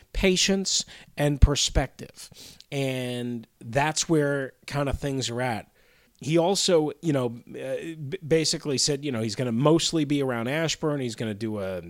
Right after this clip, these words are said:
a Jordan Brand retreat over in Paris. A lot of Redskins, uh, doing things in Paris. But he's gonna be hanging out with Michael Jordan,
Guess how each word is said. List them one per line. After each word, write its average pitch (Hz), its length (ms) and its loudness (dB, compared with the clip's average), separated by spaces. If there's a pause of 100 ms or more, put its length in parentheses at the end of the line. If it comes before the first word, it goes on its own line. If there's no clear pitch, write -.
a 82 300 -8
Jordan 127 480 0
Brand 117 420 -2
retreat 123 480 -4
over 113 320 -2
in 98 80 -8
Paris. - 800 -4
A - 40 -18
lot 120 160 -2
of 113 120 -4
Redskins, 107 540 -4 (380)
uh, 95 300 -8
doing 117 320 0
things 110 280 0
in 90 100 -6
Paris. 107 320 0
But - 140 -4
he's 170 100 0
gonna 214 120 2
be 170 100 4
hanging 170 240 0
out 160 140 0
with 127 100 -4
Michael 135 380 -2
Jordan, 104 720 -2